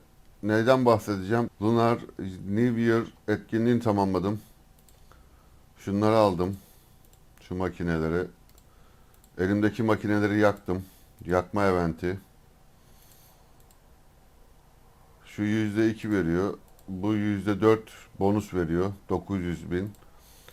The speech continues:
Şu da yüzde altı veriyor. Daha sonra geldik, biriktirdik elmaslarımızı. Bir bundan aldım, yüzde bir, bir de yüzde bir bundan veriyor. Bir tane de kutu açtım.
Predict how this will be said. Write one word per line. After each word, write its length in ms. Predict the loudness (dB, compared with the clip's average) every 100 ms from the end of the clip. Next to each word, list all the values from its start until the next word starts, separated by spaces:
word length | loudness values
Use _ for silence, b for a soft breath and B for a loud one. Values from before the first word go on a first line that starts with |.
| b b b b -20 -20 -20 -20 -20 -20 -20
Şu 220 | -12 -2
da 100 | 2
yüzde 360 | 2 0 2 4
altı 360 | 6 4 0
veriyor. 360 | 0 2 0 -2 -6 -18 -20 -20 -20 -20 -20 -20 -20 -20 -20 b b b b b b -8 0
Daha 240 | 4 4
sonra 280 | 2 0 2
geldik, 520 | 4 2 0 -8 -4
biriktirdik 560 | -2 -2 -2 -2 -2 -8 -18 -20 -20 _ -20 -4
elmaslarımızı. 880 | -2 0 0 -2 -4 -4 -4 -4 -4
Bir 140 | -2
bundan 280 | -2 -2 0
aldım, 420 | 0 0 -2 -4 -6
yüzde 380 | -6 -2 -2
bir, 360 | 0 -2 -6 -16 -8
bir 100 | -4
de 40 |
yüzde 460 | -2 -2 -4 -4 -2
bir 160 | -4
bundan 360 | -4 -2 -2 -2
veriyor. 240 | -2 -4
Bir 60 | -4
tane 260 | -2 -2 -2
de 100 | -6
kutu 200 | -2 0
açtım. 400 | 0 -4 -8